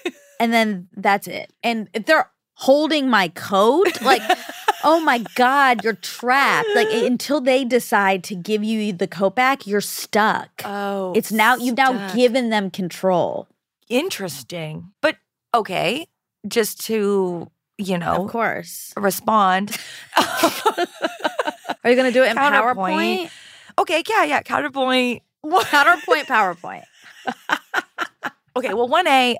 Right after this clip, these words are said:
Speaker 1: I'm going in reverse order to respond to your
Speaker 2: <laughs>
Speaker 1: latest point.
Speaker 2: Okay.
Speaker 1: One A is you never have control.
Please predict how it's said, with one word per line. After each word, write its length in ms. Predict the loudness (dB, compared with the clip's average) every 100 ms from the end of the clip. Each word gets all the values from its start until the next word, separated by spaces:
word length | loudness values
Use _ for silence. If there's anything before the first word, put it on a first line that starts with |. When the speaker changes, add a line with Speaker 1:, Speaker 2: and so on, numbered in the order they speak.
| _ _ _ -4
Speaker 1:
I'm 120 | 0
going 160 | 0 0
in 80 | 0
reverse 260 | 0 0
order 200 | -2 -4 -4
to 120 | -6
respond 380 | -4 -2 -2 -2
to 80 | 0
your 100 | 0
Speaker 2:
<laughs> 80 | 0
Speaker 1:
latest 380 | -4 -2 -2 -2
point. 180 | -8 -6 -2
Speaker 2:
Okay. 180 | -2 -4 -12 _ _ _
Speaker 1:
One 520 | -18 -16 -12 -2 0 2
A 440 | 2 2 2 2
is 200 | 0 -6 _ _
you 300 | -4 2 2
never 300 | 4 0 0
have 240 | -4 -4 -6
control. 400 | -14 -16 -18